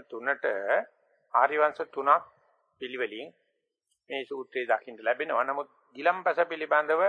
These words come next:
ඇයි ඒක නැත්තේ කියන එකට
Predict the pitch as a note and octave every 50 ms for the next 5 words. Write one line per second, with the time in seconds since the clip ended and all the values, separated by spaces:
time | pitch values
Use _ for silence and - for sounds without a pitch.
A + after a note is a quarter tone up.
0 | G#3 - _ _ _ _ _ _ _ _ _ _ _ - B2 C#3 D#3 E3+ E3+ E3
1 | D#3 D3+ D3 C#3+ - C#3+ B2+ A#2 - _ _ _ _ _ _ _ B2 B2+ C3 C3+
2 | - _ _ - F#3 E3 D3+ D#3+ D3 C3 A#2+ A2+ A2 A2 G2+ -